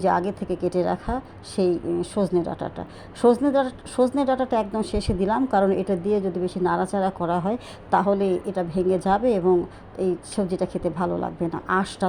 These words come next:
তখন মুখের মধ্যে লেগে যাবে। এই যে সজনে ডাঁটা দিয়ে খুব হালকাভাবে, আলতোভাবে আমি নেড়ে নিচ্ছি। হালকাভাবে, আলতোভাবে নেড়ে নিয়ে এটাকে আমি আবার একটু ঢাকনা দিয়ে দিচ্ছি। আবার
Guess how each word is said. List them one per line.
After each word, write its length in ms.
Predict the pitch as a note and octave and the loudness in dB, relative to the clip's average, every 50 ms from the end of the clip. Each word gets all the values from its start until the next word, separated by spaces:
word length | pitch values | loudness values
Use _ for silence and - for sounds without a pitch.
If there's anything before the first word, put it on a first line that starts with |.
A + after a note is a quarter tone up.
| F3+ - | -2 -2
তখন 180 | F3+ - F#3 F3+ F3 | -2 0 0 0 0
মুখের 200 | E3+ - F#3+ E3 E3+ | -2 -2 -2 0 0
মধ্যে 160 | E3+ E3+ F3+ E3 F3 | 0 0 -2 -2 -2
লেগে 180 | E3+ D#3+ E3+ D#3+ E3 | -2 -2 -4 -4 -4
যাবে। 180 | E3 D#3 D#3+ F3 - - - - - - - - | -4 -4 -6 -8 -10 -12 -18 -18 -18 -8 -2 0
এই 60 | G#3+ A3+ | 2 4
যে 60 | A#3+ A#3+ - | 4 4 2
সজনে 280 | - A3+ A3+ G#3+ A#3 B3 G#3+ | 2 0 2 2 2 2 4
ডাঁটা 220 | G3+ G3 G3 - G#3 G3+ | 4 4 4 2 0 2
দিয়ে 120 | G#3 A#3+ A#3 - | 2 0 0 -2
খুব 80 | G#3+ F#3 - | -4 -4 0
হালকাভাবে, 720 | - F3+ G3 G3 - - B3 A#3+ A3+ - G3 F3 E3+ F#3+ G3+ - - G3 G3 | 0 0 0 0 -2 0 0 0 2 2 0 -2 0 -2 -2 -2 0 2 2
আলতোভাবে 520 | G3+ A3 A3 - C4 A#3 G3+ G3+ F3+ F#3 G3 F3+ | 2 2 0 -2 -2 2 2 2 4 4 4 4
আমি 100 | F#3 F3+ E3+ | 4 4 4
নেড়ে 180 | F3 F3 E3 E3+ E3+ | 2 0 0 0 0
নিচ্ছি। 260 | F3 F3 F3 - - B3+ C#4 - - - - - - - | 0 0 -2 -4 -8 -8 -8 -10 -12 -18 -18 -6 0 2
হালকাভাবে, 540 | F#3 F#3+ F#3+ - G#3 G3 F3+ F#3 F3+ F3+ F#3 F3 | 2 2 2 2 0 0 0 0 -2 0 0 0
আলতোভাবে 380 | F3 E3+ - F3+ F3+ F3+ F#3 F3+ F3 | 0 -2 -2 -2 0 2 2 4 4
নেড়ে 200 | E3+ F3 E3+ F3+ F3 E3 | 4 4 4 4 2 2
নিয়ে 160 | F3 G#3+ A#3+ C4 A#3 | 2 0 0 -2 -2
এটাকে 200 | F#3+ - F3 - F3+ E3 | -2 -2 -2 -2 0 0
আমি 100 | E3 E3+ - E3+ F3 | -2 -2 -2 -2 -2
আবার 180 | F3 F#3 G#3+ G#3 F3 | 0 2 2 2 0
একটু 160 | - - - C4+ C#4+ F#3+ | -2 -4 -4 -4 -2 -2
ঢাকনা 280 | G3+ F3 E3+ - F3+ E3+ E3 E3+ | -2 -4 -2 -2 -2 -2 -4 -4
দিয়ে 160 | F3 F3 E3+ F3+ | -8 -10 -10 -10
দিচ্ছি। 300 | F3 - - - - F#3+ G3 - - - - - - - - - - - - - - - - - - - - - - - - - - A3 | -12 -14 -14 -12 -10 -10 -10 -12 -14 -20 -20 -20 -20 -20 -20 -20 -18 -20 -18 -18 -20 -20 -20 -20 -18 -18 -18 -18 -18 -18 -4 2 4 6
আবার 180 | A#3 A#3 C#4 C#4 | 8 8 8 6